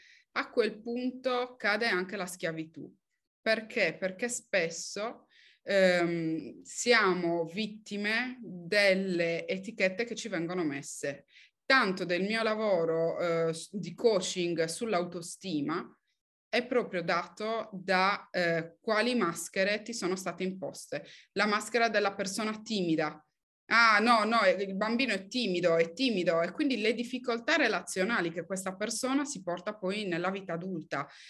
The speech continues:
eh, quella del pigro, del bambino cattivo, eh, ci portano tutte a, ehm, comportarci per assecondare quello che è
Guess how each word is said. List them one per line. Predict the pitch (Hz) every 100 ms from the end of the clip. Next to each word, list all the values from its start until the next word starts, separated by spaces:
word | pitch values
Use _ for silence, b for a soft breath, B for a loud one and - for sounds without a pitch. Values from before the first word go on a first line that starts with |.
| B B
eh, | 196 190 180 180 175 175
quella | 175 214 208
del | 208 202
pigro, | 214 240 208 175 175 170 165 B -
del | 185 208 208 196
bambino | 196 196 190 185 202 208 226 208
cattivo, | 208 208 196 - 214 214 170 170 165 B B B
eh, | 190 208
ci | - - 269
portano | 285 180 170 185 175 185
tutte | 214 240 - 262 247 -
a, | 190 190 -
ehm, | 185 175 170 165 165 160
comportarci | 233 226 247 247 247 247 226 233 - 254 254 247 - _ _ -
per | 233
assecondare | 196 - - 196 226 226 185 170 185
quello | 185 185 190 190
che | 208
è | 165 160 -